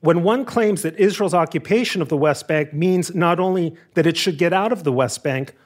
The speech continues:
but also that it should not go on existing as a state, while never making any similar claims about India, Morocco, Turkey, China, or Russia,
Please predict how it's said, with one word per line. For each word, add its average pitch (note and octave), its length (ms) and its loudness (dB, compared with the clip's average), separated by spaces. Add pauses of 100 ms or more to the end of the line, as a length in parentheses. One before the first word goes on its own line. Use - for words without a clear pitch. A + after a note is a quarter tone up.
(220)
but E3+ 220 2
also F#3+ 680 0 (420)
that D#3+ 140 4
it F3 100 2
should - 200 0
not F#3+ 240 0
go F#3 160 2
on E3 200 2
existing E3+ 640 -2
as C#3+ 160 -2
a D3+ 60 -4
state, - 540 -2 (400)
while D3+ 180 2
never G#3+ 380 2
making E3 340 0
any D3+ 140 0
similar G#3+ 480 0
claims D3 360 -2
about C3+ 280 0
India, E3+ 280 0
Morocco, C#3+ 520 0
Turkey, E3 640 -6
China, D#3+ 360 0
or C#3+ 180 -4
Russia, D3 520 -2